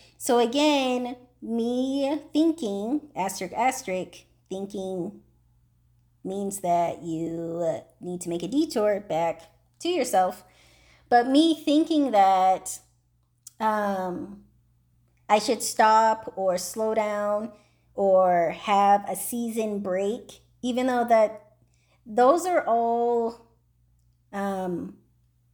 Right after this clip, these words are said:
those are all things that I've seen other people do with their podcast, but I had to come back to me and feel into, is that mine or not, right?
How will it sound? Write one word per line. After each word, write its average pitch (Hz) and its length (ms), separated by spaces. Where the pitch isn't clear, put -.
those 240 220
are 294 100
all 226 260
things 226 420
that 208 120
I've 190 160
seen 208 360
other 196 220
people 202 300
do 202 580
with 262 140
their 294 160
podcast, 302 880
but 240 260
I 294 840
had 240 220
to 269 60
come 254 220
back 233 260
to 214 120
me 214 640
and 226 800
feel 269 380
into, 202 920
is 240 240
that 233 240
mine 190 360
or 170 100
not, 131 340
right? 180 480